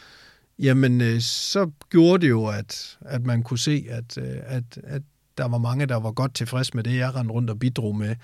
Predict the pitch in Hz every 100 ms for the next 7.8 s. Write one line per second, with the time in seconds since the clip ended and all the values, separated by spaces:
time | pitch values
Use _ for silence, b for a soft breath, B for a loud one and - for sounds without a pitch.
0 | B B B B 139 123 123 127 156 143
1 | 117 117 110 113 143 147 - 120 117 110
2 | 107 110 139 170 - 107 - 107 - 98
3 | 110 123 104 - - 101 - 113 135 160
4 | 160 - 151 170 147 - 120 127 135 104
5 | 107 110 127 127 - - 135 139 - 107
6 | 104 110 110 98 B B B 123 127 139
7 | 131 120 120 170 196 - 107